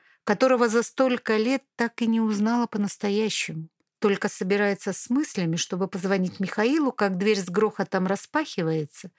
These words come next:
и в помещение, подобно мощному торнадо, врывается Амалия. «Ами, что с тобой?» Шепчет и испуганно отшатывается в сторону, не узнавая собственную дочь. Волосы девушки больше не белые,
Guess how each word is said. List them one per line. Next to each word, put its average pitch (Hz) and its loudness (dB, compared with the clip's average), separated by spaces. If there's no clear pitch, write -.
и 240 4
в - -4
помещение, 247 4
подобно 185 2
мощному 180 0
торнадо, 247 2
врывается 214 2
Амалия. 147 0
«Ами, 190 0
что 214 -4
с - -10
тобой?» 143 -6
Шепчет - -2
и 220 2
испуганно 277 0
отшатывается 196 -2
в - -12
сторону, 160 -2
не 175 0
узнавая 185 0
собственную 196 -2
дочь. 180 -4
Волосы 214 2
девушки 214 0
больше 202 0
не 202 2
белые, 196 0